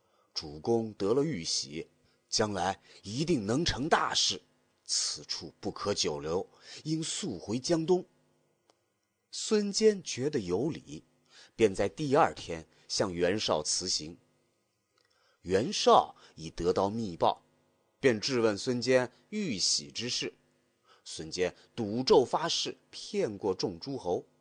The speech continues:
随即上马，带程普、黄盖、韩当诸将拔寨离洛阳而去。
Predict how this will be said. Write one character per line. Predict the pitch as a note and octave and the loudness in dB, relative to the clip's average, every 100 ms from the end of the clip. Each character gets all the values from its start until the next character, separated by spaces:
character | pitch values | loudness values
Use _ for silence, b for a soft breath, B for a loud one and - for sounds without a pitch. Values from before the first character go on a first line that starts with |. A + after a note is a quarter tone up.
| _ b - | _ b -10
随 | - D#3+ A3 | 2 4 4
即 | G3 F3+ | 2 0
上 | G3 G#3+ C3 | 2 2 2
马， | G2+ E2+ A2+ b b b b | 0 -2 -4 b b b b
带 | A2+ A2 G2 - - | 6 6 6 0 -10
程 | - A2+ F3+ | -8 -6 -6
普、 | - F2+ G2+ C#3+ _ | -6 -4 -4 -6 _
黄 | - A2+ B2 G3+ | 0 4 4 4
盖、 | A3+ G3 - b b - | 2 2 0 b b -14
韩 | - A#2+ F#3 | -2 -2 0
当 | A3 A#3+ A#3 | 6 6 6
诸 | E3 D3+ | -4 2
将 | C#3+ C3 - _ b b _ | 4 4 2 _ b b _
拔 | - D2 F#2+ | -8 -2 0
寨 | G#2+ G#2+ C#2 | 2 2 0
离 | E2 G2+ D3 E3+ | -4 -6 -4 -2
洛 | E3 A2 | 2 2
阳 | E2 F#2 | 2 -2
而 | D#2 F#2 | -4 -6
去。 | - G#2+ | -8 -10